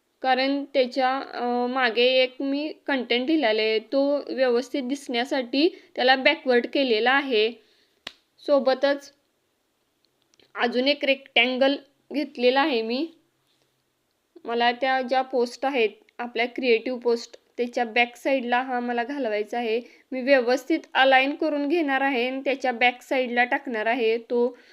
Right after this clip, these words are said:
जो काय बॉक्स मी घेतलेला आहे तो परफेक्ट बसवणार आहे, झूम इन करणार आहे आणि व्यवस्थित तो बॉक्स काय करणार आहे, अलाइन करून घेणार आहे. त्याची ॲडजस्टमेंट,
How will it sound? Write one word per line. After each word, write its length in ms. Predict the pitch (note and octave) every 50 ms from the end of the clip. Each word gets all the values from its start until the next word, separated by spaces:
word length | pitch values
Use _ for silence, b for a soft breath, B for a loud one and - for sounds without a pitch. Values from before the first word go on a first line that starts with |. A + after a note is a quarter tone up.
| B B B B3+
जो 140 | A#3 B3 A#3
काय 160 | A#3+ B3+ B3+
बॉक्स 380 | A#3+ B3 G#3+ G#3+ - - - -
मी 120 | C#4 C4 C4
घेतलेला 520 | A#3+ D4 D4 C#4+ - A3+ A3+ A#3 B3+ C4
आहे 260 | B3+ C4 C4+ A#3+ A3+
तो 500 | A3+ - - B3+ A#3+ B3 C#4+ - - _ _ _ _ _ _ _ _ _ _ _ _ _ _ _ _ _ _ _ _ _ _ _ _ _ _
परफेक्ट 560 | D4 C#4+ C4+ B3+ B3+ - - C#4 C4 C4+ -
बसवणार 560 | C4+ C#4+ D4+ D#4+ - D4 C4+ C4 C4+ C4 C4
आहे, 500 | C4 B3 A#3 A#3 A#3+ B3 B3 - - A3
झूम 300 | A3+ B3+ D4+ C#4+ C#4+ C#4+
इन 200 | D4 D4+ D4 C#4+
करणार 420 | C#4+ D#4 D4 C#4 C4+ B3+ B3+ B3+ B3+
आहे 300 | C4 C#4 C#4 C4 C4+ C#4 - - _
आणि 180 | - A#3+ B3 B3
व्यवस्थित 680 | B3 B3+ C4+ B3+ A#3 A3 A#3 C4+ C4+ - - D4 C#4+ C#4 _
तो 80 | D4 C#4+
बॉक्स 420 | B3 A#3+ A#3+ A#3+ A#3+ - - -
काय 220 | _ - B3+ B3 A#3+
करणार 400 | B3 C4+ C4 B3+ B3 B3 B3 B3
आहे, 340 | B3 C4 C4+ B3+ C4+ D#4 E4 b b b b b b b b b b b b b b _ _ _ _ _ _ _ _ _ _ _ _ _ _ _ _ -
अलाइन 380 | - A#3 B3 B3 B3 C4 C#4 C#4
करून 380 | C4+ - C#4+ C#4 B3+ B3+ B3+ B3
घेणार 400 | B3+ C#4 C#4 A#3+ A3 A3+ A#3+ B3+
आहे. 280 | C4 B3 A#3+ A3+ A3+
त्याची 300 | A3+ A#3+ B3 C4 B3 C4+
ॲडजस्टमेंट, 760 | C4 B3 B3 A3 G3+ A3 A#3 A#3+ - C#4 B3 A#3+ A#3+ B3 B3